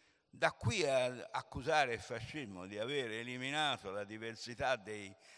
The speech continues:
dei, degli insetti parassitari, mi pare che la, l'argomento ha qualche cosa che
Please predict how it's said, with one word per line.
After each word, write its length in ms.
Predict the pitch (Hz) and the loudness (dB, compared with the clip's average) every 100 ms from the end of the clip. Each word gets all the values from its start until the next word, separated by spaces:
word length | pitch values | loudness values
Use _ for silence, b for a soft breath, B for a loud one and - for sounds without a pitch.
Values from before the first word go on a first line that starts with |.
| B | B
dei, 460 | 110 127 120 107 | -4 -4 -2 -6
degli 300 | 101 117 107 | -6 -8 -6
insetti 580 | 113 107 160 143 - 135 | -6 -4 -2 -2 -2 -6
parassitari, 800 | - 151 151 - 170 87 90 104 | -4 -2 -4 -6 -4 -2 -2 -4
mi 160 | 139 143 | -8 -4
pare 460 | 85 87 95 101 | 0 0 0 -4
che 320 | 95 98 104 - B B - | -8 -8 -8 -10 B B -14
la, 400 | 107 113 113 - - - - - B B _ | -6 0 0 -2 -10 -20 -16 -14 B B _
l'argomento 1080 | 117 117 135 131 117 110 - 117 110 101 - - - | 2 2 2 0 -2 -6 -2 0 0 -4 -12 -4 -2
ha 80 | 120 | 0
qualche 380 | 120 113 107 | 0 0 -2
cosa 280 | - 110 107 | -2 -2 -4
che 140 | - | -6